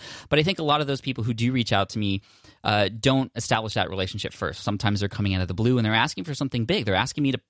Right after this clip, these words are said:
pitch their product to my audience, and I'm not going to do that unless I know who you are, I've used that product before. And that's probably the biggest thing more than anything, is I make sure that I promote products that I use,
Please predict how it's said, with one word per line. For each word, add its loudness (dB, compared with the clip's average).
pitch -4
their 0
product 0
to -8
my 2
audience, 0
and -2
I'm 2
not 2
going 0
to -12
do 0
that 0
unless 2
I 0
know 2
who 2
you 2
are, 2
I've 0
used 0
that 0
product -4
before. -4
And -2
that's 0
probably 0
the 0
biggest -6
thing -6
more 0
than -2
anything, -2
is 4
I 4
make 2
sure -2
that 2
I 2
promote -4
products -4
that -2
I 0
use, 0